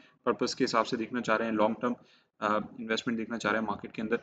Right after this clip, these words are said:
तो टेक्सटाइल composite, क्योंकि हमें पता है कि आगे आने वाले टाइम में obviously, अ, जो है कोशिश है government की कि जो एक्सपोर्ट्स हैं उनको बढ़ाया जाए,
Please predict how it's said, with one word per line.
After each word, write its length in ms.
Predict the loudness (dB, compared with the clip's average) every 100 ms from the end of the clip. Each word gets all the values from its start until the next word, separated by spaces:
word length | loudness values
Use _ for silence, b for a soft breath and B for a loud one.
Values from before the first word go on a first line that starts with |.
| B B B _
तो 60 | 0
टेक्सटाइल 440 | 2 2 4 4
composite, 640 | 4 0 -2 -2 2 2 2
क्योंकि 180 | -2
हमें 140 | -2 0
पता 220 | 2 2
है 60 | 6
कि 60 |
आगे 220 | 6 4
आने 100 | 2
वाले 140 | -2 0
टाइम 240 | 0 0
में 140 | 0 -2
obviously, 520 | -4 -6 -6 -6 -6
अ, 200 | -8 -8
जो 160 | -10 -8
है 180 | -6 -8
कोशिश 520 | -6 -4 0 -2 0
है 120 | 0
government 420 | 2 0 0 -2
की 140 | -4 -8
कि 360 | -10 -12 -12 -6
जो 120 | -2
एक्सपोर्ट्स 480 | -2 -4 -6 -4 -2
हैं 60 | -4
उनको 160 | -4
बढ़ाया 260 | -2 0 2
जाए, 240 | 0 -2